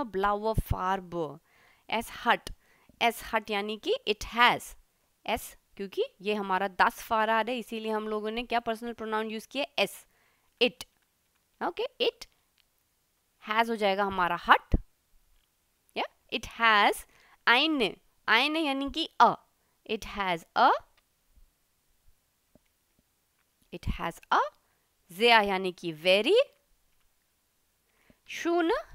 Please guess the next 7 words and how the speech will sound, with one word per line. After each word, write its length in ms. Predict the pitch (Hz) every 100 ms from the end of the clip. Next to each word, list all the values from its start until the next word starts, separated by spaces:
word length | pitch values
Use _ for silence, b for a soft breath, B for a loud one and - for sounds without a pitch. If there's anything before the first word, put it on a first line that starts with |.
| - _ _ _
schöne 340 | - 285 294
क्या 120 | 311 277
होता 200 | 254 294
है? 140 | 359 - _ _ _
ब्यूटीफुल, 680 | 247 294 311 262 269 196 165 _ _ _ _ _ _ _ _ _ _ _ _ _ _ _ _ _ _ _ _ _
ब्यूटीफुल, 1120 | 190 196 190 180 175 _ 165 156 - 294 466 - _ _ _ _ _ _ _ _ b b _
ब्लाउ 600 | - 214 208 240 294 427